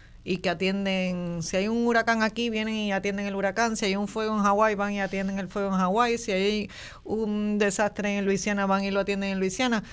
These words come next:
¿verdad? Hay unas personas que se dedican a eso y que saben muy bien el proceso. Pues igualmente hay otros que se dedican a los procesos de quiebra, eh, y el proceso de quiebra no debería ser un proceso,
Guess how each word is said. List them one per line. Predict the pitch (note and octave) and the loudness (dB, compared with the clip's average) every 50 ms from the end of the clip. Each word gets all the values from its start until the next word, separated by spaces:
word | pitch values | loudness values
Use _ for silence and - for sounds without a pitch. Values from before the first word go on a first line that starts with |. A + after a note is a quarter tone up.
| - - | -16 -8
¿verdad? | - F#3+ G#3 A3 G#3+ G3 F#3 - | -4 -2 -2 0 2 2 2 4
Hay | - G3+ G#3+ A3+ A#3 A#3 | 4 4 4 2 2 0
unas | B3 C4 B3+ C4+ | 0 2 0 0
personas | C4 - C#4 C4 C4+ C#4+ C4+ C4 C4 | 2 2 0 2 2 2 0 0 0
que | - - G3+ | 0 0 0
se | F#3 - G3+ | 0 2 2
dedican | F#3 F3+ F#3 G3+ G3+ B3 A#3 A3 F#3 | 2 4 4 4 4 2 2 0 0
a | E3+ F3 | -2 -2
eso | F3+ F3+ F3 - F3+ D#3 - - - - - - | -2 -2 -2 -4 -6 -8 -10 -12 -20 -14 -10 -8
y | G3 | -4
que | - G3+ F#3+ | 0 0 0
saben | F3+ - G3+ G3 A3 A#3 | 2 4 4 4 6 4
muy | A#3 A3 G#3 G3 | 4 2 2 2
bien | G3+ G3+ G3+ | 2 2 0
el | G#3 F#3+ | 0 -2
proceso. | - F3+ F3+ E3 - F3 D#3+ F3 E3+ | -2 -2 -2 -2 -4 -4 -2 -2 0
Pues | E3 A3+ C4+ C#4 | 0 0 0 0
igualmente | B3 G3+ G#3+ A3+ B3+ C4+ C#4+ D4 D4 F3+ A3+ | 0 0 0 0 0 0 -2 -2 0 0 2
hay | G#3+ A3 A3 | 2 4 4
otros | A#3+ A#3+ A#3+ A3+ A3 | 2 2 0 -4 -6
que | - - F#3+ | -6 -6 -6
se | - - F#3 | -4 -2 -2
dedican | F3 E3 E3 D#3 D3+ E3+ E3+ F3 | 0 0 0 -2 -2 -4 -4 -4
a | F3 | -4
los | F#3 G3 | -4 -4
procesos | G3 - G3 F#3 G3 F3+ - G3+ F#3+ | -4 -4 -6 -6 -6 -6 -6 -6 -6
de | G3 F#3+ - | -6 -6 -6
quiebra, | - - E3+ F3 F#3 F3+ F3 F3 E3+ - - - - - - - - - | -6 -2 0 0 0 0 -2 -4 -8 -10 -18 -18 -18 -18 -18 -14 -6 0
eh, | - G3 F#3+ F#3 | 2 4 4 4
y | F#3+ A#3 | 6 4
el | A#3 A3+ | 4 4
proceso | A#3 A3+ A3 - A3+ G3 B3 | 4 2 0 0 0 0 2
de | C#4 C#4 | 2 2
quiebra | C4+ C4+ B3 A#3 A#3+ B3 A#3+ | 2 2 2 4 4 4 4
no | A#3 G#3+ | 2 2
debería | G3 G3+ G#3 G#3 G#3+ G#3+ G#3+ G#3+ | 2 2 2 2 2 0 0 0
ser | - - F#3+ F#3 | 0 -2 0 0
un | G#3 G#3 G3+ | 0 0 -2
proceso, | G#3 G3 F#3 F#3 - - F3 F3+ F3 - - G3+ F#3+ F#3+ F3+ | -2 -2 -2 -2 -2 -2 -2 -2 -2 -4 -2 -2 0 0 0